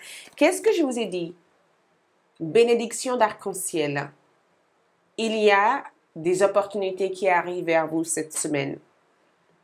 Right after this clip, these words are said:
Il y a une bé-, il y a, il y a une bénédiction pour vous cette semaine. Il y a quelque chose de positif qui entre dans votre vie. Quelque chose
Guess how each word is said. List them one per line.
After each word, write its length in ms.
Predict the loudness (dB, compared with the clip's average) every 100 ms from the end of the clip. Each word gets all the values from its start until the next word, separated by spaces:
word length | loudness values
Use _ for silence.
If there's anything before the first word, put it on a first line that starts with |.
| _ _ _ _ _ _ _ _ _ 4
Il 80 |
y 40 | 4
a 20 |
une 160 | 4 0
bé-, 180 | -2 -2
il 60 | -2
y 20 |
a, 40 | -2
il 1200 | -2 -18 -20 _ _ _ _ _ _ _ 0 4
y 0 |
a 20 |
une 180 | 4 4
bénédiction 680 | 2 2 2 -2 -2 -2 0
pour 140 | -2
vous 120 | -4
cette 240 | -4 -6 -6
semaine. 320 | -4 -2 0
Il 40 |
y 40 | 2
a 40 |
quelque 260 | 2 0 -2
chose 340 | 2 0 2
de 80 | -4
positif 800 | -4 -6 -6 -8 -8 -6 -8 -8
qui 320 | -12 -10 -10 -4
entre 480 | 0 0 -2 -8 -12
dans 220 | -2 -2
votre 300 | -2 -4 -6
vie. 260 | -4 -4 -8 _ _ _ _ _ _ _ _
Quelque 280 | -2 0 0
chose 460 | 2 2 2 0